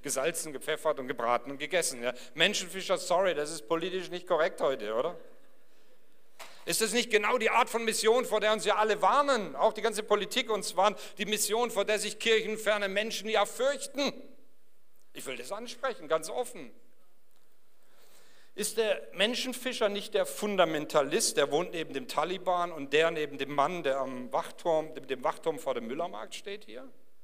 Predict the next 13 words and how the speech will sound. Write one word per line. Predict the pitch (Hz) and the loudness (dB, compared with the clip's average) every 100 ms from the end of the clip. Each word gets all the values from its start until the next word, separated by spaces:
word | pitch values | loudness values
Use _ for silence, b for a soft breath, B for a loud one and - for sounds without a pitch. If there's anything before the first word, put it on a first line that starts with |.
| - - - - | -14 -14 -14 -12
Hm. | 143 80 - - - - - - - b b b b b b | -12 -12 -14 -14 -14 -14 -14 -14 -14 b b b b b b
Jesus, | 143 175 170 - - - - - | -10 -6 -4 -4 -6 -8 -10 -10
bisschen | 139 175 | -10 -8
unglücklich | 117 226 - 120 | -6 -6 -6 -10
das | 110 - | -8 -10
Bild. | - 98 92 - - - - - | -10 -12 -12 -14 -14 -14 -14 -14
Besseres | - - 92 - | -10 -10 -8 -8
Bild | - 127 | -8 -8
wäre | - | -10
doch | 117 - | -10 -12
gut | - - | -16 -14
gewesen, | 202 147 113 104 | -10 -8 -8 -8
oder? | 117 214 | -8 -8